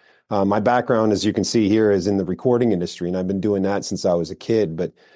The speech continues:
uh, I was out in Los Angeles for a number of years working in that industry, and my best friend was an armor. So he would take actors to the range and show 'em how to use the guns, and he'd blank adapt them and do the things that he did on, on sets to run the set properly.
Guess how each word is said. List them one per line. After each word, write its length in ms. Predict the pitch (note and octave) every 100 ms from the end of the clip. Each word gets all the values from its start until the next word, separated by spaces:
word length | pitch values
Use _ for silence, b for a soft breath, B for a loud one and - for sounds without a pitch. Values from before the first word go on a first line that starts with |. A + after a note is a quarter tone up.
| b b F#2+
uh, 180 | F2
I 40 | F2+
was 140 | F#2+
out 160 | A#2+ A#2
in 60 |
Los 280 | A#2+ A2 -
Angeles 300 | C3+ D3 A#2+
for 140 | - G#2
a 40 |
number 220 | G2+ G2
of 100 | F2+
years 200 | G2+ F#2
working 300 | G2 F#2+ A2
in 60 | G2
that 100 | F#2
industry, 420 | F#2 F2 - G2
and 80 | A#2
my 120 | G#2
best 260 | G2+ A#2+ -
friend 260 | B2 C3
was 140 | G#2+ F#2+
an 140 | G2
armor. 460 | A2+ C3+ G#2 - -
So 260 | - A2+ F#2+
he 120 | A2+
would 180 | A2 -
take 220 | A2 G2
actors 360 | G2 - G#2+ -
to 80 |
the 100 | G#2
range 300 | G2+ G2+ G#2+
and 120 | G#2+ G2
show 160 | G2+
'em 60 | G2
how 80 | G2
to 60 |
use 180 | G2 F#2
the 80 | F#2
guns, 420 | F#2 F#2 G2 F#2
and 200 | F#2 F2+
he'd 140 | F#2
blank 240 | E2 F2 G2
adapt 300 | F2+ F2 -
them 140 | F#2
and 100 | E2+
do 100 | F#2
the 80 | E2+
things 240 | - F#2
that 80 | F2
he 60 | D#2+
did 180 | D#2 F2+
on, 200 | E2+ -
on 160 | F2
sets 440 | - - G2 - -
to 120 | G2+
run 220 | G#2+ A2
the 80 | F#2+
set 300 | - G2 -
properly. 480 | G#2+ F#2 - -